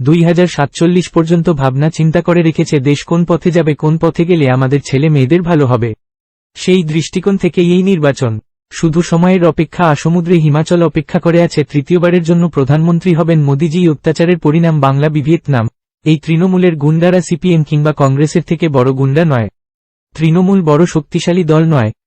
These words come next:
বাংলার মানুষ সিপিএম ও কংগ্রেসকে বিধানসভা থেকে শূন্য করে দিয়েছে, এই তৃণমূলকেও দেবে বাংলার মানুষ। এত উদ্ধত্ত অহংকার কিসের? মানুষের দেয়া তো এই ক্ষমতা, সেই মানুষকেই উপেক্ষা করে ভোট দিতে দেয় না।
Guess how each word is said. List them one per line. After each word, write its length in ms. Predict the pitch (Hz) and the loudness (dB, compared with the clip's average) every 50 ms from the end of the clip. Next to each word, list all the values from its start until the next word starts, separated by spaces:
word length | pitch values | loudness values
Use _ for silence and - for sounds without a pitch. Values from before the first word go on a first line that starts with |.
| _ _ - | _ _ -4
বাংলার 400 | 127 135 143 151 156 165 175 180 | -2 0 2 2 2 2 2 2
মানুষ 280 | 170 160 151 156 175 156 | 2 2 2 2 2 0
সিপিএম 440 | - - 160 147 - 175 180 185 180 175 | 0 -2 -4 -4 -2 0 0 0 2 0
ও 60 | 170 147 | 0 0
কংগ্রেসকে 540 | - 151 147 147 147 165 170 - - - 165 | 0 0 0 2 2 0 0 -2 -2 -4 -2
বিধানসভা 560 | 147 139 123 131 151 160 165 - 180 165 175 | -2 0 0 0 0 0 0 0 -2 -2 -2
থেকে 220 | - 185 156 190 170 | -2 -2 -2 -2 -2
শূন্য 260 | - - 160 151 165 180 | -2 0 0 2 2 2
করে 200 | 165 180 170 180 | 2 2 0 2
দিয়েছে, 340 | 165 160 143 131 - - 117 101 - _ _ _ _ - | 2 2 0 0 0 -2 -6 -6 -8 _ _ _ _ -2
এই 120 | 151 160 143 | -2 -2 -2
তৃণমূলকেও 640 | - 151 151 156 170 175 180 175 170 - 185 180 | -2 -2 0 0 0 0 0 0 -2 -2 -2 -2
দেবে 240 | 160 160 151 147 160 143 | 0 0 0 0 0 0
বাংলার 380 | 135 123 127 131 139 160 185 | 0 0 0 0 0 0 0
মানুষ। 320 | 170 147 123 120 117 110 - - - - _ _ _ _ _ _ _ _ _ _ _ | 0 0 0 0 -2 -4 -6 -8 -16 -20 _ _ _ _ _ _ _ _ _ _ _
এত 180 | - 143 143 - 180 175 | -4 -2 0 0 0 2
উদ্ধত্ত 440 | 160 151 147 143 - 165 165 - - 190 | 2 2 0 0 -2 -4 -4 -2 0 0
অহংকার 480 | 180 160 135 135 156 170 160 180 180 165 | 2 2 2 2 0 0 0 -2 -2 -2
কিসের? 320 | - 185 170 - 180 165 | -2 -4 -4 -2 0 0
মানুষের 420 | 151 135 131 131 151 147 - 180 156 151 | 0 2 2 0 0 0 0 -2 -2 0
দেয়া 180 | 156 151 156 | 0 0 0
তো 100 | - 180 170 | 2 0 0
এই 140 | 170 165 | 0 0
ক্ষমতা, 420 | 147 - 156 156 165 170 147 131 117 117 _ _ - | -2 -2 -2 0 0 0 0 -2 -2 -4 _ _ -10
সেই 240 | - - 165 135 113 107 - _ _ _ _ _ _ _ - | -6 -2 -2 -2 -2 -4 -6 _ _ _ _ _ _ _ -4
মানুষকেই 560 | 143 143 143 156 185 185 - - 208 220 202 | -2 0 2 2 0 0 0 -2 -2 -2 -2
উপেক্ষা 380 | 170 147 - 170 - - - 180 | 0 0 -2 -2 -2 -2 -4 -2
করে 220 | - 190 175 180 160 | 0 0 0 0 0
ভোট 200 | 131 143 151 156 | 0 -2 -2 -2
দিতে 240 | 156 160 165 - 190 | -2 -4 -2 0 0
দেয় 220 | 147 151 139 131 120 | 0 2 0 0 0
না। 100 | 110 | -2